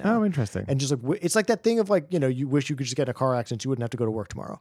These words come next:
Speaker 2: Yeah.
Speaker 1: But, like, that over for the
Speaker 2: Oh, how, like,
Speaker 1: entire
Speaker 2: every
Speaker 1: soci-
Speaker 2: day I pray that I get covid <laughs> so I
Speaker 1: Right.
Speaker 2: can get ten days off of work.
Speaker 1: But, like, over the, so it's a really specific, complex, like, analysis, or, like, analysis and, like, depiction of, like, a very s-, specific thing.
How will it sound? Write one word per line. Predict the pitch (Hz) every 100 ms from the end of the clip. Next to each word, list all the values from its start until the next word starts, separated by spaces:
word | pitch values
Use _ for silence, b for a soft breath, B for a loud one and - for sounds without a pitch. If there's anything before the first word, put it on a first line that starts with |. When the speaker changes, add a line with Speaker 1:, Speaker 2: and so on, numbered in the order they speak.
| -
Speaker 2:
Yeah. | 117 101 85
Speaker 1:
But, | -
like, | 143 147
that | 143 160
over | - 135 135
for | 131
the | 123
Speaker 2:
Oh, | 131 151 113
how, | 113 127
like, | 131
Speaker 1:
entire | 139 135
Speaker 2:
every | 131 143
Speaker 1:
soci- |
Speaker 2:
day | 127 127 117
I |
pray | 117 135 123 123
that | 120
I | 117
get | 117 123
covid | - 139 113 - - - - 214 190
<laughs> |
so | - 143
I | 202
Speaker 1:
Right. | 247
Speaker 2:
can | 127
get | 139
ten | - 147
days | 143 127
off | 131 131
of | 143
work. | 147 117 -
Speaker 1:
But, | 175 202
like, | 175 -
over | - 196 196
the, | 175 175
so | 185 180
it's | 160
a | 196
really | 175 208 240 240 214 _ _ _
specific, | - - 135 - 151 131 139
complex, | - 127 123 - 131 120 -
like, | 123 104 - _ _
analysis, | 135 120 113 110 104 - 165
or, | 156
like, | 143 120
analysis | 151 135 127 120
and, | 113
like, | 120 -
depiction | - 127 - 113
of, | 104
like, | 113 _ _
a | 120
very | 131
s-, | 110 - -
specific | - - 113 120 113
thing. | 117 110 110